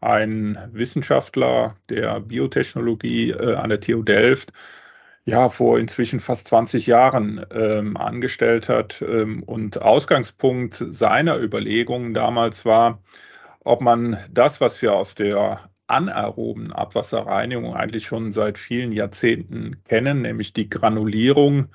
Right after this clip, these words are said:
also die Zusammenballung von Mikroorganismen zu größeren Einheiten, ähm, unter anaeroben, also in Abwesenheit von Luftsauerstoffbedingungen,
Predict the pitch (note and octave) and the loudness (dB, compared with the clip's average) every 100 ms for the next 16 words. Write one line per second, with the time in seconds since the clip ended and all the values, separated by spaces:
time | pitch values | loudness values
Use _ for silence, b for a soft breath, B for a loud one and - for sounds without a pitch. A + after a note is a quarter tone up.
0 | B B B B - B2 A2 G#2+ - - | B B B B -12 -8 -6 -6 -10 -6
1 | G#2+ A2 A2 A#2+ G#2 G#2+ B2 B2 A2+ - | 0 2 0 2 4 6 4 2 -4 0
2 | A2+ A2 A2 A2 B2+ - F2+ A2+ A2+ A2+ | 0 0 -2 -4 -2 0 2 0 0 -2
3 | A#2+ - A2+ A2 - A2 G2 A2+ A#2+ - | -6 -6 -4 -4 -6 -8 -4 -2 -2 -2
4 | A2 - G#2 A2 B2 A2+ A2+ A#2 - A#2+ | -4 -2 2 2 0 0 2 2 0 -6
5 | A2 A2 G2 A2+ A2 F#2+ B2+ G#2+ A2 G#2+ | -4 -6 -4 -4 -4 -6 -6 0 0 0
6 | _ - A#2+ C#3+ C#3 C3 B2+ B2 A#2 - | _ 0 2 2 0 -2 -2 -4 -8 -8
7 | - A2 G2 G2+ - C3 B2 A#2+ B2 - | -8 -6 -4 -2 -2 -2 -2 -6 -6 -8
8 | A#2+ A#2 - B2+ A#2+ A#2 - A#2+ G#2+ - | -6 -6 -2 2 2 2 0 -2 -2 -20
9 | _ - A#2 A#2+ A#2 A#2 A2+ | _ -4 -2 0 0 0 -2